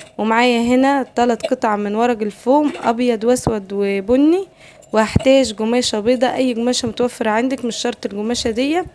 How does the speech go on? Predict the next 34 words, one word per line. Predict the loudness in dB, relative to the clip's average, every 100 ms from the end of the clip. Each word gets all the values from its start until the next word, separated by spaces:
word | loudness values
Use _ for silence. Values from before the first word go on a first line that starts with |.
| -20 -20 -20 -20 _
وهنحتاج | 2 4 4 2 2 6 6 4
عصيان، | -2 -2 2 4 6
ممكن | 4 2 -2 -4
تستخدمي | -6 -4 -2 0 2 0 -2 -14 -10 -8
عصيان | -4 2 2
الشيش | 2 -2 -4
طاووق | -2 0 0
زي | 0 2 2
ما | 0
انت | 0
عايزة | 0 0 0
خالص. | -2 2 2 2 -2 -10 -20 -20 -16 -2
اول | 2 2
حاجة | 2 4 4 4 4
هجيب | 2 -2 -2 -2 -2
علبة | -2 -2 -4
الكنز | -6 0 2 2 2
وهفضي | -2 -2 -4 -4
فيها | -6 -2 0 0 -4 -12 -2 4
رز، | 4 4
ممكن | 2 2 0 -4
تحطي | -2 -2 -2 -2
فيها | 0 4 4
رملة، | 4 4 4 2 -2 -20 -6
ممكن | -4 -2 -4
تحطي | -4 -4 -4
فيها | 0 2
عدس، | 4 2 2 2 0 -8 -10
شعرية، | -4 0 2 2 2 2
زي | 2 2
ما |
انت | 0 0
عايزة | -2 -2
خالص، | -2 2 2 2